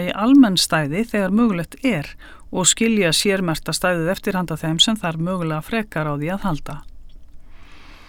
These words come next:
Fólk með ýmsa sjúkdóma, svo sem gigt, á misgóða daga. Það er vel þegin tillitssemi að leggja í almenn stæði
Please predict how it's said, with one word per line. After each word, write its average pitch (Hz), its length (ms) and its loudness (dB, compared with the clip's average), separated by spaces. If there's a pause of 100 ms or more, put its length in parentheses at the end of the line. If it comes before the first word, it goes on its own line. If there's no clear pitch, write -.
(420)
Fólk 294 320 4
með 262 220 10
ýmsa 285 340 6
sjúkdóma, 151 720 0 (180)
svo 175 160 -6
sem 156 300 -2 (100)
gigt, - 760 -8 (100)
á 208 320 2
misgóða 233 840 6 (100)
daga. 147 380 -2 (680)
Það 214 220 6
er 202 100 2
vel 269 240 8
þegin 254 480 4
tillitssemi 185 640 4
að 180 220 -2
leggja - 240 -2
í - 100 -2
almenn 254 300 8
stæði 160 480 2